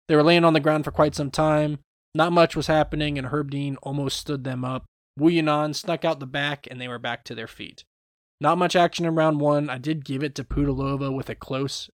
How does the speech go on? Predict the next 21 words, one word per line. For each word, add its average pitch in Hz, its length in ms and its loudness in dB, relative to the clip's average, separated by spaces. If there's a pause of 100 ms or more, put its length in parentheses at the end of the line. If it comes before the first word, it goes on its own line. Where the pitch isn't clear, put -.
and 110 240 -14 (180)
fairly 170 280 2
boring 139 360 0
round, 139 280 -4
unfortunately. 151 800 -4 (440)
So - 140 2
it 139 40 6
was 135 100 4
a 131 60 -2
tough 214 360 2
start - 500 0
to 143 100 -6
the 135 100 -6
pay-per-view, 117 540 -8
in 110 100 -10
my 113 240 -8
opinion. 117 600 -10 (340)
The 131 100 -14
Tyson 143 400 -4
Pedro 143 320 -2
fight 135 360 -6